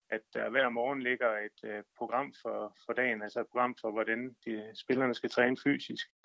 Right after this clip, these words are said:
den enkelte dag, den enkelte dag. Øh,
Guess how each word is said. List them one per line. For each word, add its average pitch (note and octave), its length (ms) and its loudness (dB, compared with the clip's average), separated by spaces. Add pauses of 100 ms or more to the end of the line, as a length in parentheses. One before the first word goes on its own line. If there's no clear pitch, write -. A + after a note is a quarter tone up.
den A#2 120 0
enkelte A2+ 380 0
dag, A#2+ 180 2 (200)
den B2+ 120 4
enkelte B2 300 2
dag. B2 140 8 (880)
Øh, A2 340 8